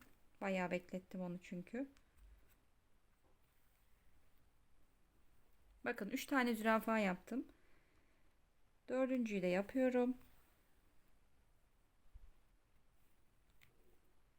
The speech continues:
Ve dönüyorum. İçine batıyorum arkadaşlar.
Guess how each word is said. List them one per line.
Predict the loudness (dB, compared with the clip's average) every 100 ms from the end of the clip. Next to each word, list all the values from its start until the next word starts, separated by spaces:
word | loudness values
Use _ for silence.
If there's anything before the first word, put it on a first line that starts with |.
| _ -4
Ve | -4 2
dönüyorum. | 2 4 4 2 0 -4 -14 -20 -20 -20 _ -20 -20 _ _ -20 -20 -10
İçine | -8 -4 0 2
batıyorum | 2 0 -2 0 0
arkadaşlar. | -2 -6 -10 -8 -4 -2 -2